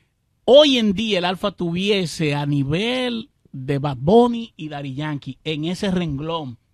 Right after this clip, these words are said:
porque él no compite ahí. El Alfa ha estado en todas...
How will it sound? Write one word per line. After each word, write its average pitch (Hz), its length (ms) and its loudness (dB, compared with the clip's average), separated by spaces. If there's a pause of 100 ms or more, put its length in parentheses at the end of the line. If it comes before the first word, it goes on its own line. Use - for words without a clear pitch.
(160)
porque 190 400 0
él 202 100 4
no 220 160 -4
compite 208 560 -2
ahí. 214 200 2
El 190 100 2
Alfa 196 240 0
ha 214 40 4
estado 226 480 4
en 180 160 0
todas... 294 680 6